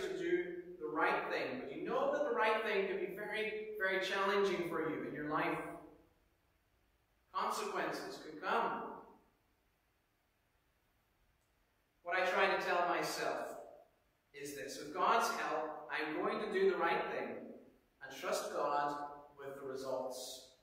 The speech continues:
I'm going to do what is right and trust God with the results because I've discovered your integrity is easier to keep than it is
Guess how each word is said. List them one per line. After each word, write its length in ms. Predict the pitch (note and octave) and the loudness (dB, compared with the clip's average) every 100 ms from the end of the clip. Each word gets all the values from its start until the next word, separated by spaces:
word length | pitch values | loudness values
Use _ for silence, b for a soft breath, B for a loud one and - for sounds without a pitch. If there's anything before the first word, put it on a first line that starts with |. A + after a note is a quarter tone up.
| _ _ _ _ _ _ _ - | _ _ _ _ _ _ _ -8
I'm 220 | E3 A3 | -4 0
going 140 | B3+ B3+ | 2 2
to 100 | - | 2
do 360 | G#3+ G#3+ A3+ - | 2 0 0 2
what 240 | - - | 4 4
is 160 | A#3 A#3+ | 4 4
right 340 | - - D3+ - | 2 2 2 0
and 120 | C#3+ | -4
trust 520 | G3 G#3 G#3 - - | -2 -2 -2 -6 -4
God 680 | F3 F3 F#3 F#3+ - F#3+ G3 | 2 4 6 4 2 -2 -4
with 220 | E3 - - | -2 0 4
the 60 | |
results 720 | A#3 A#3 - - - - - - - - _ _ | 6 6 4 0 -2 -6 -8 -14 -20 -20 _ _
because 380 | - F3 F3 F3 | -6 2 4 4
I've 220 | D#3+ - | 0 -2
discovered 680 | - - B3+ B3+ B3+ - - - - - - - _ _ _ _ _ _ _ _ _ _ _ _ _ _ _ _ | -6 -6 0 2 4 2 0 -4 -10 -14 -20 -20 _ _ _ _ _ _ _ _ _ _ _ _ _ _ _ _
your 180 | C3+ C#3+ | -14 -8
integrity 880 | D3 F3 F3+ F#3 F3 F3 D#3 - - - - - _ _ _ _ - | 0 2 2 2 2 0 -2 -8 -14 -18 -20 -20 _ _ _ _ -18
is 160 | - | -12
easier 300 | - F#3 F#3+ | -8 -2 -2
to 120 | F3 - | 0 -4
keep 420 | B2+ - - - - - _ _ _ _ | -6 -8 -10 -16 -20 -20 _ _ _ _
than 180 | A2 A2 | -18 -14
it 120 | A2 | -12
is 100 | A2 | -12